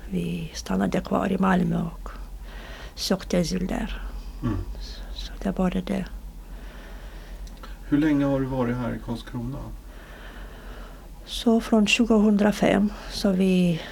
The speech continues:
Speaker 1: bodde lite runt i Sverige, först i Hultsfred och sen vi flyttade till Alvesta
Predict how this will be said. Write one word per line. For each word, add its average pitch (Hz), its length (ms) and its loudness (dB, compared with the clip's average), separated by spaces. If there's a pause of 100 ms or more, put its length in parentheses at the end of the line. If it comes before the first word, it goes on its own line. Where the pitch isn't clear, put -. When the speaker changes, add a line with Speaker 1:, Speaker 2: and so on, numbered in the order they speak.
(280)
Speaker 1:
bodde 196 320 6
lite 202 260 6
runt 196 280 6
i - 20 2
Sverige, 185 440 6
först 185 320 2
i - 20 8
Hultsfred 190 840 6
och 170 420 4
sen 185 220 4
vi 175 80 4
flyttade 180 440 2
till 180 200 2
Alvesta 190 840 4